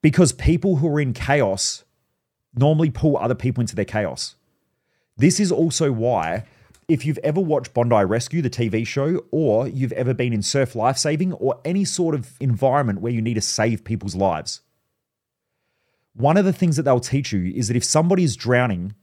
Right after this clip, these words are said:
let the expert go and save them. Because if you don't know what you're doing,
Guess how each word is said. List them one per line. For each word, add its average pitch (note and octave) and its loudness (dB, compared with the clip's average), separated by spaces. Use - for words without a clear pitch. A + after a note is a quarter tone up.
let C#3 4
the F#3 -4
expert C3 -2
go A#2 -2
and A2+ 0
save G#2+ 0
them. E2 -6
Because C#3+ 2
if D3 2
you C#3+ 2
don't G3 4
know F3+ 2
what D#3 2
you're C3 4
doing, G2+ 0